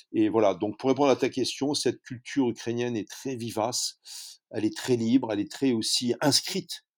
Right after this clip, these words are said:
dans la résistance civile et mo-, et, et,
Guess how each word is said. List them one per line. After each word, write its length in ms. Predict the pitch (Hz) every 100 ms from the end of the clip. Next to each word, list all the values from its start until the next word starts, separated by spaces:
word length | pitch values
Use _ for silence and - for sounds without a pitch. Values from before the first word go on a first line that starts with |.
| _ -
dans 160 | 110
la 60 | 123
résistance 640 | 110 117 - 107 123 - - _ -
civile 540 | - 156 135 123 101 -
et 80 | 120
mo-, 140 | 117 104 -
et, 100 | 113 120
et, 360 | 117 98 92